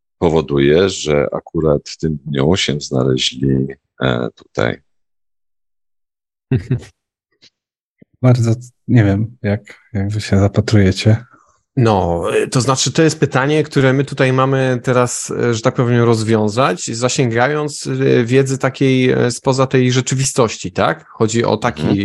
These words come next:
Speaker 3: y, rodzaj pytania.
Speaker 1: Tak.
Speaker 3: No to ja myślałem, że to będzie gdzieś pod koniec naszego spotkania,
Speaker 2: Okej.
Speaker 3: ale jak najbardziej, no jeżeli na przykład, y, tutaj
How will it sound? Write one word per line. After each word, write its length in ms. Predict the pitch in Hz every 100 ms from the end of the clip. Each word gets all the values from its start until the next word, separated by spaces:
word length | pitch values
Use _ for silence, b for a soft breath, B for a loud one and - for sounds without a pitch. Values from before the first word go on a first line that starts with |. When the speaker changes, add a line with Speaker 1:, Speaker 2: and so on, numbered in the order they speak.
| 104
Speaker 3:
y, 140 | 104 104
rodzaj 320 | 107 104 101
pytania. 500 | 98 - 95 90 90 B B B B
Speaker 1:
Tak. 180 | - 117
Speaker 3:
No 100 | 110
to 120 | 120
ja 120 | 113
myślałem, 300 | 113 - 120
że 100 | 110
to 120 | 107 107
będzie 580 | 110 107 110 104 104 101 104
gdzieś 200 | 101 -
pod 200 | 110 -
koniec 360 | 160 190 143
naszego 300 | 127 - 110
spotkania, 800 | - 107 - - 92 90 107 147
Speaker 2:
Okej. 480 | 139 165 - 95 98 -
Speaker 3:
ale 600 | 101 101 104 110 110 120 120
jak 200 | 113 117
najbardziej, 560 | 147 190 226 165 123
no 120 | 117
jeżeli 420 | 113 110 107 113 113
na 100 | 110
przykład, 400 | - 117 110 - 107 107 107 107
y, 40 | 104
tutaj 420 | 113 - 104